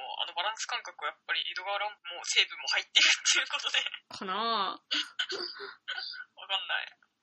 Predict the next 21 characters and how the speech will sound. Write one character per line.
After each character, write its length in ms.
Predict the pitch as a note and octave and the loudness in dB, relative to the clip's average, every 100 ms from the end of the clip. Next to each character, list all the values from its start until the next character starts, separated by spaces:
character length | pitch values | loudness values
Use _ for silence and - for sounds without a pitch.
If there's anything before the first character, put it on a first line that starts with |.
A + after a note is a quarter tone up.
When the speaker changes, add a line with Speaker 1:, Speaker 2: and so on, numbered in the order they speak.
| _ _ _ _ _ _ _ | _ _ _ _ _ _ _
Speaker 2:
あ 80 | G#3+ | -8
ん 20 | |
ま 120 | A#3+ | -4
ミ 120 | C4 C4+ | -2 -2
ス 60 | |
テ 100 | G#3 | -2
リ 80 | F#3+ | -2
ー 40 | |
読 100 | G#3 | -4
ん 20 | G3+ | -4
で 80 | |
こ 80 | F#3 | -6
な 100 | F3+ | -8
か 60 | D#3+ | -10
っ 80 | - | -12
た 80 | |
か 80 | D3+ | -12
ら 80 | D#3 | -12
な、 80 | D3+ | -12
僕 260 | - _ | -16 _
は。 140 | D#3 | -14